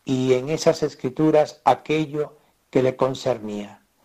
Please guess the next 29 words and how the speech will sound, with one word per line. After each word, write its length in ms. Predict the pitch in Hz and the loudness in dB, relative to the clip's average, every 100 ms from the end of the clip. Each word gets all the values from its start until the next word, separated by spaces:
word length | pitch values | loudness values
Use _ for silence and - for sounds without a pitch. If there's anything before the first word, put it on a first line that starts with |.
| _ _ _ | _ _ _
aquello 560 | 120 117 - 156 156 151 | -2 0 0 2 2 0
que 100 | 135 | -2
sobre 440 | - 123 117 143 | 0 0 2 2
él 180 | 180 180 | 2 -4
estaba 640 | - 117 - 143 151 151 - _ _ - | -10 -4 4 4 4 0 -8 _ _ -2
contenido 720 | 139 131 120 110 127 131 120 | -2 0 -4 -4 -2 -2 -2
en 160 | 127 110 | -6 -8
ellas. 460 | 95 98 98 - _ _ _ _ | -8 -10 -14 -18 _ _ _ _
De 140 | - 123 | -4 -2
este 300 | - - 107 | -2 -2 0
modo 560 | 117 139 147 185 - _ _ _ _ | 2 2 0 -6 -12 _ _ _ _
de 120 | 104 | 0
obrar 460 | 98 110 135 139 113 | 2 4 6 4 0
de 80 | 104 | -10
Jesús 560 | 113 - 135 131 131 _ _ _ - | -10 -6 -4 -4 -8 _ _ _ -4
resucitado, 800 | 123 139 - 123 160 160 175 - _ _ _ _ _ | -4 -4 -8 2 4 4 2 -16 _ _ _ _ _
tenemos, 600 | - 120 131 131 123 - - | -2 0 -2 -6 -10 -12 -6
a 80 | 123 | -6
mi 140 | 120 | -4
parecer, 680 | 117 131 135 - 156 165 - _ _ - | -2 0 0 0 0 -2 -10 _ _ 2
un 160 | 175 | 2
comentario 840 | 175 151 139 117 139 135 151 160 - _ _ _ - | 2 -4 -4 0 0 0 -4 -18 -20 _ _ _ -2
en 100 | 135 | 2
la 80 | 123 | 4
epístola 480 | 160 160 - 165 | 2 -2 4 4
misma 500 | 147 147 123 147 147 - | 2 -6 -6 -4 -4 -8
de 140 | 135 | -8
San 220 | - 107 | -4 -4
Pedro 480 | 95 117 113 123 139 | -2 0 0 -2 -14